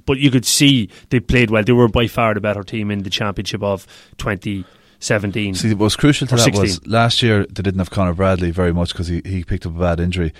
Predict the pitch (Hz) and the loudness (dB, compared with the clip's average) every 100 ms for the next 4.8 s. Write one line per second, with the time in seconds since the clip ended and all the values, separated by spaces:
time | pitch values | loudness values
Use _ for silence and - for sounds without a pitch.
0 | - _ 82 95 95 85 98 95 87 98 | -14 _ -2 0 0 0 2 2 0 0
1 | 90 85 76 85 87 82 101 98 98 98 | 0 0 0 0 0 0 -4 -10 -12 -4
2 | 98 92 107 107 90 98 87 - - 92 | 0 2 2 0 0 0 0 -2 -4 -4
3 | 85 95 87 82 92 - 85 80 87 80 | -2 -4 -2 -2 -4 -4 -4 -2 -4 -4
4 | 76 - - - _ 95 92 92 | -6 -14 -20 -20 _ -4 -4 -6